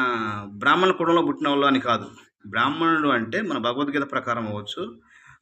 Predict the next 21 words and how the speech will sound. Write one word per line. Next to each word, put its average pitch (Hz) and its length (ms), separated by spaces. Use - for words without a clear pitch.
ఆ, 107 280
నిజ 123 260
సత్యం 147 320
ప్రకారం 120 380
అవ్వచ్చు, 135 600
బ్రాహ్మణుడు 143 540
అంటే 123 180
భగవంతుని 170 680
జ్ఞానం 131 380
కలిగిన 117 300
వాడు 110 240
అని 113 100
అర్థం. 92 240
మరి 113 100
శ్రీరామచంద్రుడు 143 600
భగవంతుని 143 440
జ్ఞానం 131 240
కలిగిన 123 240
వాడు 113 140
కదా, 135 320
అందుకని 185 640